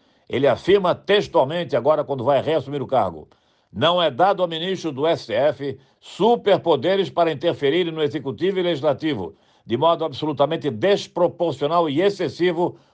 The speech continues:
como temos assistido ultimamente. O ativismo judicial não faz bem para a nossa jovem democracia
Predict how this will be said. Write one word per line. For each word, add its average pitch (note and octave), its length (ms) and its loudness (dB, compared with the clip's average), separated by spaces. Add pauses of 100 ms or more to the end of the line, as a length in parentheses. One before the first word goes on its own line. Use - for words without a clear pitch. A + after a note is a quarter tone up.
como A#2+ 220 -4
temos F3+ 400 0
assistido D#3+ 460 0
ultimamente. B2+ 640 -4 (560)
O G2 100 -4
ativismo G#2+ 540 2
judicial D#3 640 2 (260)
não E3+ 300 2
faz D#3 300 0
bem E3+ 200 2
para D3+ 220 2
a D3 40 0
nossa D3+ 280 -2
jovem C#3 260 -2
democracia A#2+ 800 -4